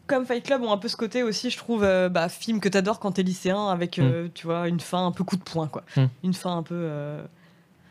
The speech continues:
Speaker 1: un peu dure, quoi.
Speaker 2: Ouais.
Speaker 1: Et Zodiac est superbe, j'adore Zodiac.
Speaker 2: Oh là là, il est incroyable.
Speaker 1: La B O de Trent Reznor de Social Network est très bien aussi.
Speaker 2: Tu sais que Gone Girl, à un moment, alors je sais pas pourquoi,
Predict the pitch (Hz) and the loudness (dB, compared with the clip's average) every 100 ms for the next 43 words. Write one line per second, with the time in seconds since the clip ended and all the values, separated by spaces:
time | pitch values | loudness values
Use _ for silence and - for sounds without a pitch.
0 | _ - - _ - 175 185 196 175 185 | _ -20 -20 _ 0 2 4 2 2 -4
1 | - 151 - - - _ _ - 127 190 | -4 -8 -8 -20 -20 _ _ 2 4 4
2 | 165 180 185 151 - 139 - 165 143 156 | 4 2 0 -4 -6 -10 -8 -8 -6 -6
3 | 143 135 147 143 139 - - - _ _ | -6 -6 -6 -8 -10 -14 -18 -20 _ _
4 | _ _ _ - 123 117 120 - 123 113 | _ _ _ 6 8 8 2 2 2 2
5 | - 113 120 180 175 185 175 - 175 - | -2 -6 -2 0 2 0 -2 -6 -6 -4
6 | 180 180 170 147 170 175 160 151 175 - | -2 -2 -4 -6 -8 -8 -8 -8 -12 -16
7 | - - 160 175 180 165 - 190 185 _ | -14 -10 -8 -6 -6 -8 -10 -12 -14 _
8 | _ - - - - 208 190 127 139 135 | _ -20 -14 -12 2 8 10 10 6 6
9 | 147 165 127 123 135 160 120 117 - - | 4 4 4 4 2 2 -2 -2 -2 4
10 | 139 123 120 120 | 4 4 0 -2